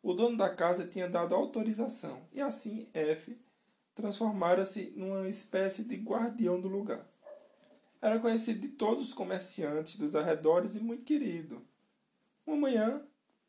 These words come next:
F não despertou. Os vizinhos estranharam e encontraram-no desmaiado, muito fraco, confuso, e um dos comerciantes levou-o pela primeira vez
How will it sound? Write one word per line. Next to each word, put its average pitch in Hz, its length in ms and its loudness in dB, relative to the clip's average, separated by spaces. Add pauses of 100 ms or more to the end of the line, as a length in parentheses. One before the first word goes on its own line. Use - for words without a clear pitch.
(240)
F 185 360 0
não 175 220 -2
despertou. - 640 -8 (1500)
Os 240 100 -6
vizinhos 185 380 -2
estranharam 175 680 -2 (500)
e 170 80 -10
encontraram-no 180 760 4
desmaiado, 190 720 0
muito 170 240 -10
fraco, 202 460 0
confuso, 180 800 -6 (480)
e 196 60 -10
um 214 100 -2
dos 220 160 0
comerciantes 175 720 -2
levou-o 180 460 0
pela 120 220 -2
primeira 214 440 -2
vez 175 500 -4